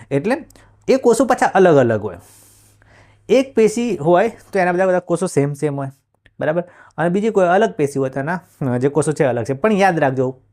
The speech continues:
પેશી એટલે શું? તો વિશિષ્ટ કાર્ય કરતા કોષોનો સમૂહ. વિશિષ્ટ કાર્ય કરતા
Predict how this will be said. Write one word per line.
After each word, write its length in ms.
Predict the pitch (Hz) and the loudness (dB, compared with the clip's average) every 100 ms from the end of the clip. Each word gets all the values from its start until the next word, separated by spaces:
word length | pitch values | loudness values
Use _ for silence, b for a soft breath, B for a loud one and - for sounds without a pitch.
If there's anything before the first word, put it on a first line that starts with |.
| _ _ _ - | _ _ _ -4
પેશી 240 | 247 240 226 | -2 2 2
એટલે 180 | 185 | 2
શું? 220 | 160 175 B B B B - | 0 -2 B B B B 2
તો 120 | 143 | 2
વિશિષ્ટ 640 | 117 151 180 285 277 - | 4 2 2 0 0 -2
કાર્ય 380 | 214 208 185 190 | -2 0 0 0
કરતા 320 | 180 165 175 | -2 -2 -2
કોષોનો 420 | 180 147 151 156 | -2 -4 -4 -6
સમૂહ. 360 | 175 156 107 85 - _ b b b 123 120 | -4 -6 -6 -14 -20 _ b b b -10 -4
વિશિષ્ટ 420 | 165 285 269 214 | 0 0 -2 -2
કાર્ય 300 | 185 165 170 | 0 0 0
કરતા 280 | 165 143 | -6 -6